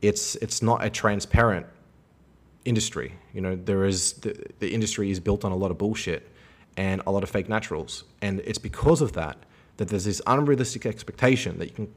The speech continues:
you can compete in wellness and go to the Olympia as a natural athlete. I know that sounds crazy, but there are people out there that believe that. And there's people out there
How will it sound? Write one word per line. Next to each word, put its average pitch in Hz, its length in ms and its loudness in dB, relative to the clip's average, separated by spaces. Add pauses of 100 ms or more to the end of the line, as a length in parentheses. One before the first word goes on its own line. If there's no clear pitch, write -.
you 101 140 -6
can 95 320 -4 (340)
compete 120 400 4
in 107 140 0
wellness 117 560 2 (340)
and 101 160 -2
go 110 180 6
to 110 160 -4
the 101 60 -2
Olympia 98 540 0 (200)
as 107 100 2
a 107 60 2
natural 107 380 2
athlete. 110 360 -2
I 92 60 -4
know 104 140 2
that 107 120 0
sounds 107 220 0
crazy, 87 380 2 (120)
but - 80 -4
there 101 100 2
are 104 100 6
people 110 240 0
out 104 120 2
there 104 80 0
that 95 160 -4
believe 95 260 0
that. - 240 -10 (680)
And 107 120 2
there's 98 240 -2
people 143 340 2
out 123 140 2
there 107 300 4